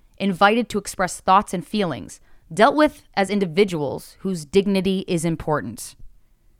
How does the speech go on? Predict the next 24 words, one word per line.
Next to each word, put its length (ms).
People 280
feel 220
challenged. 840
People 300
feel 260
recognized. 960
People 280
receive 300
constructive 460
feedback 600
they 120
hear 440
on 160
how 260
to 160
improve 500
performance 720
in 220
non-demeaning 920
ways. 480
And 100
like 140
I 60
said, 260